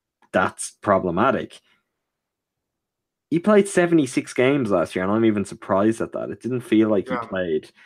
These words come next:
Speaker 1: he played as many games in his first season in Milwaukee. But yeah, this one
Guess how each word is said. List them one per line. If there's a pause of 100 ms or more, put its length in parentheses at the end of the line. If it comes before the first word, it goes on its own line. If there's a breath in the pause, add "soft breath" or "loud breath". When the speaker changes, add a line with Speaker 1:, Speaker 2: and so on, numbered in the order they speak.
(120 soft breath)
Speaker 1:
he
played
as
many
games
in
his
first
season
in
Milwaukee. (680)
But
yeah,
this
one